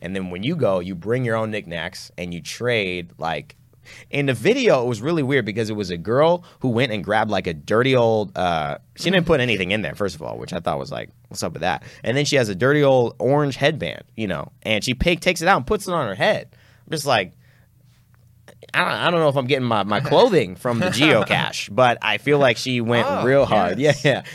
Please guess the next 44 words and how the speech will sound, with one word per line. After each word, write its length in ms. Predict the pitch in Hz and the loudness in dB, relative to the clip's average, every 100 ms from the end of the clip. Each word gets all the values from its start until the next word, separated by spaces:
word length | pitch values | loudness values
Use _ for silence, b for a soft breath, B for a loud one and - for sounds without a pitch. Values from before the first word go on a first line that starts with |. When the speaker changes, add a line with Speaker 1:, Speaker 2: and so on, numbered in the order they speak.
| B | B
Speaker 1:
exactly. 800 | 127 113 123 143 170 131 110 98 | -6 -2 2 4 4 2 0 0
<laughs> 360 | 104 117 - - | 0 -2 -4 -4
Speaker 2:
My 120 | 117 | -4
thighs. 380 | - 147 147 101 | -4 -8 -8 -4
Speaker 1:
Yeah, 580 | 135 185 208 120 92 - - | 0 2 4 4 2 -2 -8
Speaker 2:
<laughs> 100 | - | -10
Speaker 1:
a 80 | 101 | -6
dirty, 380 | 95 123 143 147 | 0 2 4 2
moist 360 | 123 143 147 | 4 2 2
towelette. 420 | 135 127 123 147 101 | 2 4 6 4 2
Let 80 | |
me, 80 | 117 | 0
like, 160 | 127 104 | 2 2
wash 340 | 98 113 131 | 2 4 2
my, 160 | 131 113 | 0 0
you 120 | 123 | 2
know, 120 | 113 95 | 2 4
wipe 220 | 113 135 | 4 4
my 140 | 123 | 4
hands 300 | 113 170 220 | 2 2 2
with 180 | 135 87 | 2 2
it. 160 | - - _ - | -2 -10 _ -12
You 100 | 98 | -8
know, 320 | 92 101 - - | -4 -4 -6 -6
I 160 | 101 104 | -8 -8
j-, 120 | - 50 | -10 -18
rub 460 | - 98 - 120 165 | -14 -14 -4 0 2
your 80 | 160 | 2
eyeballs 560 | 226 427 123 - - - | 0 2 2 0 -10 -6
Speaker 2:
Huh. 60 | 143 | -4
Speaker 1:
after 200 | 98 110 | -2 -4
that. 260 | 82 62 - _ B B | -6 -8 -14 _ B B
But 140 | - 196 | 0 4
it 40 | |
was 120 | 202 | 4
pretty 220 | - 180 139 | 4 2 2
interesting. 480 | 127 104 - 67 - | 0 -4 -6 -8 -4
So, 160 | - | 2
I 80 | 127 | 2
mean, 280 | 135 131 123 | 2 0 0
would 140 | 131 131 | 0 2
you 80 | |
ever 140 | 160 160 | 0 2
be 260 | 151 143 | 2 0